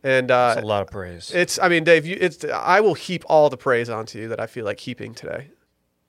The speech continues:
Speaker 1: Big heap energy out of your boy right now. You can go over to patreon dot com slash circling back podcast and sign up for either the, uh, spooky tier or the optimized tier to hear that content. Or you can even just go back on this feed a couple episodes, and we did a little free preview for all the people out there.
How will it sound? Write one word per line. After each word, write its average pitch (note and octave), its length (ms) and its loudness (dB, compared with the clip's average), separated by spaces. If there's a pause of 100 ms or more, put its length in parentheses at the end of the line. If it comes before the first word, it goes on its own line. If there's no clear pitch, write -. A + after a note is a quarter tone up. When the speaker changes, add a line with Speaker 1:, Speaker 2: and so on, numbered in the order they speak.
(160)
Speaker 1:
Big C3+ 140 -10
heap C#3+ 280 -8
energy A#2+ 360 -4
out - 60 -4
of G2+ 60 -8
your G2+ 100 -10
boy G1+ 220 -12
right G1+ 200 -10
now. G1+ 220 -10 (580)
You C4+ 80 -6
can E4+ 60 0
go F#4+ 100 8
over B3 140 6
to D#3 60 -4
patreon D3 680 0
dot C#3 260 4
com D3 240 2
slash C#3 280 0
circling C#3 280 -4
back B2+ 200 2
podcast C3 520 0
and C3 100 -12
sign B2+ 260 -2
up B2+ 160 0
for C#3 140 -8
either B2 200 -4
the, A#2 200 -2
uh, A2+ 60 -2
spooky D3 360 -6
tier C#3+ 180 -2
or C#3+ 160 -2
the B2+ 100 -4
optimized B2+ 420 -2
tier C#3+ 160 -6
to C3 60 -6
hear A#2 140 -6
that B2+ 140 -2
content. D3+ 440 -6 (540)
Or B3 140 8
you D4 80 0
can A3+ 140 -8
even C4 180 -4
just D3 220 -8
go D#3 180 2
back E3+ 300 -2
on D#3 100 -4
this D3+ 180 -4
feed F#3+ 300 -6
a - 60 -2
couple B2+ 260 -2
episodes, C3+ 440 -2
and C#3 120 -6
we D3+ 60 -4
did F3+ 160 0
a D#3 60 -4
little G#3+ 200 0
free G3+ 300 -6
preview F3+ 560 -6
for B2+ 160 0
all A#2+ 80 2
the A#2+ 60 -2
people - 360 -6
out - 200 -6
there. - 220 -6